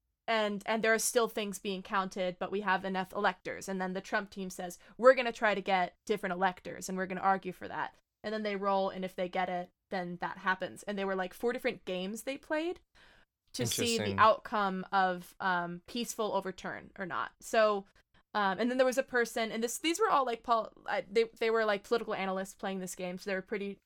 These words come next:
Speaker 2: Love
Speaker 1: like,
Speaker 2: it!
Speaker 1: familiar. Yeah, you should listen to it. They were familiar with the different ways that things could go, including, like, enacting the military against the people, um, protesting against, um, like, Trump trying to put in different electors, things like that.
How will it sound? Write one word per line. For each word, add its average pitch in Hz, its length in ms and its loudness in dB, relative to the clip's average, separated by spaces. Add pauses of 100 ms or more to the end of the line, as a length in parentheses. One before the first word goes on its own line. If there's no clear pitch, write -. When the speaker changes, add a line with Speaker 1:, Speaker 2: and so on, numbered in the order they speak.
(240)
Speaker 2:
Love 165 360 12
Speaker 1:
like, 415 100 10
Speaker 2:
it! 185 320 12
Speaker 1:
familiar. 233 720 6
Yeah, 254 120 6
you 247 100 4
should 294 160 -2
listen 285 180 -2
to 226 80 0
it. 185 120 0 (280)
They 269 80 6
were 277 60 6
familiar 302 420 2
with 240 140 -2
the 233 80 0
different 226 260 -4
ways 208 240 0
that - 160 -6
things 190 240 -4
could 202 300 -6
go, 90 260 -4 (420)
including, 277 460 0
like, 233 220 4
enacting 220 480 2
the 294 80 2
military 311 680 2
against 220 300 -4
the 311 80 -12
people, 214 640 0
um, 190 360 2
protesting 196 920 -2 (100)
against, 190 640 -4 (500)
um, 190 380 4
like, 185 180 -2
Trump 202 260 -4
trying 196 220 -2
to 196 60 -4
put 202 180 -6
in 196 60 -4
different 214 220 -4
electors, 254 340 -4
things 196 180 -8
like 185 140 -4
that. 175 240 0